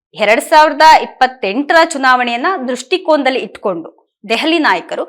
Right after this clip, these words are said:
ಶೀಘ್ರದಲ್ಲೇ ಮಧ್ಯಸ್ಥಿಕೆಯನ್ನ ವಹಿಸಿ ಈ ನಾಯಕತ್ವದ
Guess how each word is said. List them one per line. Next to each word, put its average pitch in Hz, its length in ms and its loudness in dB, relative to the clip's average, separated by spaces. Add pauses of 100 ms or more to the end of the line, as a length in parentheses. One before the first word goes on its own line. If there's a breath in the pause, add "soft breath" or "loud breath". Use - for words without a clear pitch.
(300 loud breath)
ಶೀಘ್ರದಲ್ಲೇ 294 600 -2
ಮಧ್ಯಸ್ಥಿಕೆಯನ್ನ 233 760 -6 (160)
ವಹಿಸಿ - 760 -12
ಈ 285 140 2
ನಾಯಕತ್ವದ 277 720 2